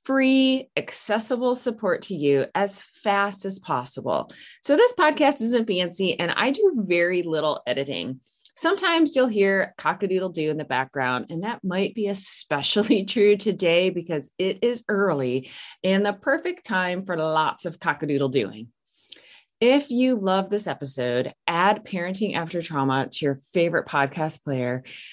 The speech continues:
and share with your friends and colleagues. Be sure to head over to robin goble dot com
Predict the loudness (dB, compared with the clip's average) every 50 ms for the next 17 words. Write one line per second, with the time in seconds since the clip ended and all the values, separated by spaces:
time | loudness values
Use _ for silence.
0 | -2 2 4 4 4 4 4 4 4 6 6 4 4 4 2 2 2 2 0 0
1 | 0 0 0 0 -2 -2 -6 -8 -10 -14 -16 -16 _ _ _ _ _ _ _ _
2 | _ _ _ _ 0 0 2 4 2 4 4 4 4 4 6 6 6 6 6 6
3 | 4 4 4 2 -2 -2 0 2 2 2 2 2 0 2 2 2 2 2 0 -2
4 | -2 -2 -2 -2 -2 -2 -2 -6 -6 -4 -2 0 0 0 -2 -4 -6